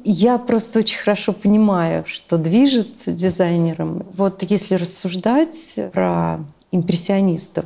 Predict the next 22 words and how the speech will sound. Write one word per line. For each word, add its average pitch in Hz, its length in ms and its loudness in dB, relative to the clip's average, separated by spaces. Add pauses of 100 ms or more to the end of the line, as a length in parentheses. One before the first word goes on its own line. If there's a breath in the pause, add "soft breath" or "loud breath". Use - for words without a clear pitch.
да, 220 260 0 (320)
или 170 800 0
абстракционистов, 175 1200 -4
да, 226 180 -2 (200)
мы 170 200 0
же 170 120 -2
понимаем, 208 520 2
что - 260 -4
они 170 300 0
все 220 640 0 (520)
классики 170 560 -2
жанра, 180 580 0 (160)
что - 280 -6
они 170 220 2
все 208 280 -2
заканчивали 170 960 -2 (520 loud breath)
академии, 180 960 0
и 175 60 2
они 175 260 4
блестяще 175 1000 -2
владеют 165 640 -2
предметом. 156 680 -6